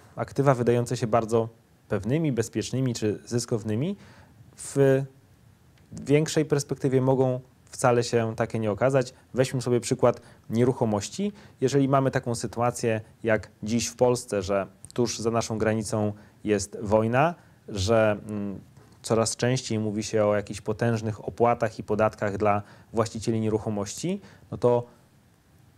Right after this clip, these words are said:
inwestycja, która wydawała się jeszcze dwa lata temu, pięć lat temu po prostu złotą, najlepszą inwestycją, dziś już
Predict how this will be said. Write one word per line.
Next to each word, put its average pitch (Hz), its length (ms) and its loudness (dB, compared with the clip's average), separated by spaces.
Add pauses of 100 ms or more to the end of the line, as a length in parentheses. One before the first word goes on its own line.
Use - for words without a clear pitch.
(160)
inwestycja, 117 540 0
która 107 240 -2
wydawała 110 440 4
się 113 140 -2
jeszcze 104 460 2 (360)
dwa 104 220 2
lata 135 240 0
temu, 113 380 -2 (120)
pięć 120 240 -4
lat 117 160 -2
temu 107 380 -2 (580)
po 131 100 -2
prostu 120 500 0 (220)
złotą, 113 540 0 (100)
najlepszą 117 440 0
inwestycją, 104 640 -4 (340)
dziś 135 400 -4
już 143 400 0